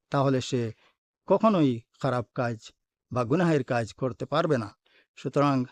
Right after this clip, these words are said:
আল্লাহ পাক আমাদেরকে প্রত্যেকটি গুনার কাজ থেকে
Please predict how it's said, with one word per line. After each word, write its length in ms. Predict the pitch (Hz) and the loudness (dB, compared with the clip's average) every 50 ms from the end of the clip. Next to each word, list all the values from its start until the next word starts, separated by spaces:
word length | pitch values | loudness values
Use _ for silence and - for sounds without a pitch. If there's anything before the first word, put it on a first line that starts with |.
| _ _ | _ _
আল্লাহ 300 | - 143 143 139 123 - - - | -2 0 0 0 0 -2 -4 -4
পাক 340 | 139 139 139 135 - - - - - - | -2 -2 0 -2 -4 -8 -16 -20 -12 -6
আমাদেরকে 640 | - 147 165 180 170 160 139 123 - 135 123 113 110 _ _ _ _ _ _ _ | -2 0 2 2 2 2 0 0 -2 -4 -4 -4 -6 _ _ _ _ _ _ _
প্রত্যেকটি 600 | - 214 254 - _ _ - 196 - - 180 160 | -4 -4 -4 -4 _ _ -8 -8 -4 -4 -2 0
গুনার 340 | 135 143 151 165 170 160 143 | 0 2 2 2 2 0 0
কাজ 320 | - 151 139 139 127 - | -2 -2 -2 -2 -4 -4
থেকে 360 | - 151 131 147 139 127 117 | -4 -4 -2 0 0 -2 -2